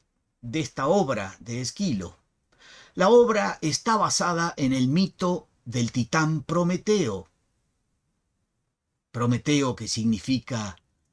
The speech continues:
en griego antiguo prom-,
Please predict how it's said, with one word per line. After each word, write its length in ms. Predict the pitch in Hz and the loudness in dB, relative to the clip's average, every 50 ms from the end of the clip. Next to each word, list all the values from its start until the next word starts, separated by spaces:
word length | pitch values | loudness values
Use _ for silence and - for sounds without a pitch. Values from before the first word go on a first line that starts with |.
| _ | _
en 240 | - 139 117 117 117 | -4 0 2 2 2
griego 800 | 110 120 123 131 135 131 123 117 123 117 113 104 104 95 95 - _ _ _ _ _ _ - | 2 2 2 2 2 2 0 0 0 -2 -2 -2 -4 -6 -10 -12 _ _ _ _ _ _ -8
antiguo 760 | - 117 117 110 - 143 143 127 120 127 131 117 107 95 - _ _ _ _ _ | -4 -2 -2 -2 -2 -4 -4 -4 -4 -4 -4 -4 -4 -6 -10 _ _ _ _ _
prom-, 340 | - 127 143 139 135 135 139 | -6 -4 -2 -2 -2 -4 -6